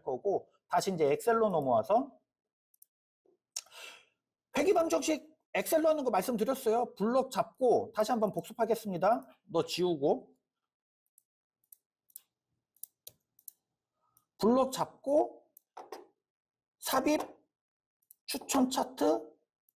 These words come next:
분산형,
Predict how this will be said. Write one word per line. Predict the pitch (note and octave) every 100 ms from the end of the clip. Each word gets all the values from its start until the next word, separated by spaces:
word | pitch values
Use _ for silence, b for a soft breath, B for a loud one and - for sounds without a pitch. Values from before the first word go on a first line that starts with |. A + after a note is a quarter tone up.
| _ _ - _ _ _ _ _ _ _ _ _ _ _ _ _ _ _ _ _
분산형, | F3+ A3 A3+ A#3+ B3 D4+ E4 -